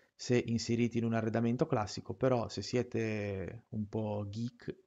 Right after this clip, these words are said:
o nerd, se così preferite, perché no? C'è anche il blu, che è un colore che comunque non stanca mai, oppure il discreto nero, e andate tranquilli.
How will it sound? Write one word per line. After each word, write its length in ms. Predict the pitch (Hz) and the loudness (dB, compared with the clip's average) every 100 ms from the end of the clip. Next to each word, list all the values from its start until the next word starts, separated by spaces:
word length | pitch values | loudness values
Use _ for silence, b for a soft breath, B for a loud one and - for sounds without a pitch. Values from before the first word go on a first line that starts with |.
| _ _ | _ _
o 240 | - 104 104 | -8 -6 -4
nerd, 560 | 104 101 104 104 120 - | -2 -2 -4 -6 -10 -10
se 160 | - | -10
così 220 | 104 104 | -8 -8
preferite, 560 | 104 104 - 104 92 - - _ _ _ | -8 -6 -6 -8 -12 -20 -20 _ _ _
perché 260 | 170 - 113 | 0 2 0
no? 260 | 82 - _ | 0 -10 _
C'è 140 | - 127 | 0 2
anche 180 | 120 | 6
il 80 | 156 | 6
blu, 280 | 135 180 202 - - _ _ _ _ _ _ _ _ _ | 10 8 8 -2 -20 _ _ _ _ _ _ _ _ _
che 140 | - | 0
è 20 | |
un 100 | 117 | 0
colore 460 | 107 117 113 107 107 | 2 4 4 2 0
che 80 | 104 | -4
comunque 760 | 101 104 107 101 101 101 92 - | -4 -2 -2 -2 -4 -4 -6 -4
non 280 | 107 110 107 | 2 2 2
stanca 380 | - 107 104 | -2 -4 0
mai, 420 | 151 113 95 98 143 _ _ _ _ _ _ _ - - | -2 -2 -4 -8 -10 _ _ _ _ _ _ _ -8 -6
oppure 360 | 135 107 107 | -4 0 2
il 120 | 113 | 2
discreto 480 | 107 107 - 104 107 | 0 -2 -4 -4 -4
nero, 440 | 127 95 95 - - _ _ _ _ _ _ | -4 -6 -10 -14 -18 _ _ _ _ _ _
e 100 | 113 | -4
andate 240 | 107 101 | -2 -4
tranquilli. 580 | 101 101 101 92 87 95 | -6 -8 -10 -12 -14 -16